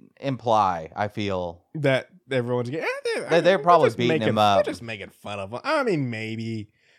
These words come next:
Speaker 2: maybe they're beating
Speaker 1: I
Speaker 2: him
Speaker 1: feel,
Speaker 2: up a
Speaker 1: I feel
Speaker 2: little
Speaker 1: like
Speaker 2: bit.
Speaker 1: Prancer is fucking vicious.
Speaker 2: <laughs>
Speaker 1: You know?
Speaker 2: He's like that, like, the top jock kind of dude, kind
Speaker 1: Yeah.
Speaker 2: of a deuce wearing a Letterman's jacket.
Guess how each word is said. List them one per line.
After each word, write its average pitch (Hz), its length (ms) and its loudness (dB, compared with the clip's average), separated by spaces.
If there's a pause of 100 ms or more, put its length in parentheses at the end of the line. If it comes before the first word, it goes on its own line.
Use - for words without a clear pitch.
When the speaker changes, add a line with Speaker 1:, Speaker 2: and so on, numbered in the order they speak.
(160)
Speaker 2:
maybe 147 240 -2
they're 107 120 -6
beating 101 220 -8
Speaker 1:
I 196 80 8
Speaker 2:
him 196 40 -6
Speaker 1:
feel, 202 160 4
Speaker 2:
up 170 80 2
a - 40 -4
Speaker 1:
I 185 80 6
feel 196 80 -4
Speaker 2:
little 185 160 6
Speaker 1:
like 127 180 6
Speaker 2:
bit. 104 100 -4
Speaker 1:
Prancer 123 480 0
is 98 100 -8
fucking 104 420 -2
vicious. 92 720 -6
Speaker 2:
<laughs> 254 60 10 (560)
Speaker 1:
You 143 120 -2
know? 143 380 8
Speaker 2:
He's 202 180 2
like 175 160 4
that, 160 240 2
like, 135 180 0
the 120 60 -6
top 127 400 0
jock 117 500 -2
kind 127 220 -2
of 107 80 -12
dude, 123 340 -2
kind 147 60 2
Speaker 1:
Yeah. 110 240 6
Speaker 2:
of 85 60 -6
a - 20 -14
deuce 117 420 -4
wearing 123 240 -2
a 113 40 -4
Letterman's 117 500 -4
jacket. 117 520 -4